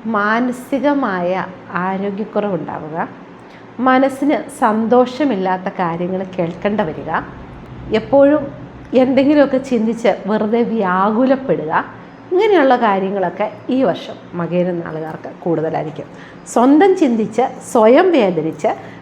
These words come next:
തന്നെത്താനെ ഓരോന്ന് ചിന്തിച്ച് വരുത്തിയിട്ട്, "അയ്യോ, ഇതങ്ങനെ ആയി എങ്ങനെ ഇരിക്കും?" എന്നൊക്കെ വിചാരിച്ചിട്ടുള്ള പ്രശ്നങ്ങളൊക്കെ ഉണ്ടാക്കാൻ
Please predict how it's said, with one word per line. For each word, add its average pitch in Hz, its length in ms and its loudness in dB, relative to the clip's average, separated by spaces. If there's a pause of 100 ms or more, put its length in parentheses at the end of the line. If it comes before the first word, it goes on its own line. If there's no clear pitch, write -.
(280)
തന്നെത്താനെ 311 600 4
ഓരോന്ന് 269 360 6
ചിന്തിച്ച് 214 520 -2
വരുത്തിയിട്ട്, 165 600 -2
"അയ്യോ, 254 400 0
ഇതങ്ങനെ 214 440 -2
ആയി 226 220 -2
എങ്ങനെ 240 360 0
ഇരിക്കും?" 202 340 -4 (360)
എന്നൊക്കെ 392 380 4
വിചാരിച്ചിട്ടുള്ള 175 720 -2
പ്രശ്നങ്ങളൊക്കെ 165 640 -6
ഉണ്ടാക്കാൻ 170 420 -4